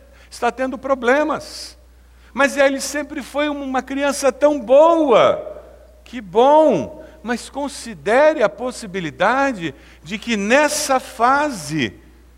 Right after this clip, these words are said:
aquela criança tão boa está tendo uma crise emocional.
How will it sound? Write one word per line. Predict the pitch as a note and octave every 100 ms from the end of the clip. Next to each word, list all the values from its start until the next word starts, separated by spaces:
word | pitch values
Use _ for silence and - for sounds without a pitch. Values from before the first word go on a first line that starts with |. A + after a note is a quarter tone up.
| _ _ _ _ _ _ _ _ _ -
aquela | D#3+ A3 G#3+
criança | G#3 G3 A3+ - A3
tão | - B3+ C4
boa | D#3+ E3+ D3 A2 E2 - - _ -
está | C#3 G3
tendo | F#3+ E3+ E3+ F3
uma | G3+
crise | G#3 B3 C#4+ B3+ A#3+
emocional. | G#3 F#3+ - F3 D#3 D3 A#2 F2 - - -